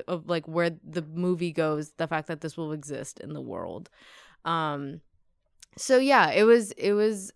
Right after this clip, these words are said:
uh, like, immediately, I thought, you know, one thing that I thought was cool, I guess, is,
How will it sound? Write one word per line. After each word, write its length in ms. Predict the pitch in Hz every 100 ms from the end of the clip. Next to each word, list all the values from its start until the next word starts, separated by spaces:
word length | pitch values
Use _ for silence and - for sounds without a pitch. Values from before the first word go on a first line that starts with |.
| -
uh, 540 | - 196 190 185 175 175 - _ _ _ _ _ _ _ _ - - - - 185 _ _
like, 340 | 190 202 196 -
immediately, 960 | 214 208 214 226 - 214 208 208 196 - - -
I 80 | 226
thought, 320 | 226 285 240 _ _ -
you 140 | 208
know, 360 | 202 180 165 _ _
one 480 | - 160 190 208 214
thing 180 | 226 208
that 100 | 185
I 60 |
thought 200 | 170 170
was 120 | 160 -
cool, 580 | - 175 160 147 156 -
I 80 | 160
guess, 340 | 123 101 - -
is, 400 | 175 165 156